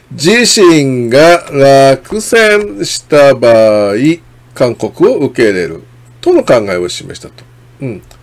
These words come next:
えー、同庁は、同市の県庁で記者会見を開き、私が謝罪すべきことを謝罪していないのであれば、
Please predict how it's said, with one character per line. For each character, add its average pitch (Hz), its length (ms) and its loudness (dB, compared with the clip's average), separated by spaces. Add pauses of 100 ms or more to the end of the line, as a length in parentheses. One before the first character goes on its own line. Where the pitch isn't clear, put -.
(540)
え 175 60 0
ー、 175 120 4
同 185 240 2
庁 160 160 0 (300)
は、 131 360 2
同 170 240 2
市 - 160 -6
の 123 160 -2
県 131 260 0
庁 117 200 0
で 117 420 2
記 - 80 -14
者 127 220 0
会 139 220 2
見 110 360 -2
を 131 340 0
開 113 320 -4
き、 - 200 -12 (140)
私 123 360 -8
が 120 140 -2
謝 - 180 -6
罪 156 240 0
す 170 140 -10
べ 180 120 2
き 180 60 -2
こ 156 160 -4
と 131 220 0
を 127 40 -2
謝 123 200 -4
罪 156 240 -2
し - 80 -10
て 147 240 -4
い 139 40 -4
な 160 200 0
い 320 80 -2
の 190 160 -2
で 123 140 -8
あ 123 60 -6
れ 113 140 -4
ば、 - 240 -6